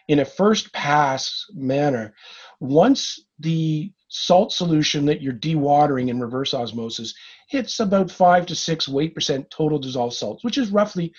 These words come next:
twice the concentration of seawater, you require a lot of pressure to continue to drive that water through the membrane in sort of a, in a deadhead type of filtration.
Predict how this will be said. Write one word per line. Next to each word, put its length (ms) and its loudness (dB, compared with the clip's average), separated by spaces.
twice 340 2
the 80 -18
concentration 720 -4
of 80 -10
seawater, 580 -8
you 140 0
require 400 6
a 60 8
lot 500 6
of 180 -2
pressure 380 -2
to 180 -12
continue 520 0
to 80 -6
drive 520 0
that 280 -2
water 400 4
through 500 4
the 80 2
membrane 480 2
in 120 -6
sort 200 -6
of 60 -8
a, 120 -8
in 120 2
a 80 -2
deadhead 560 2
type 200 -4
of 120 -10
filtration. 760 -10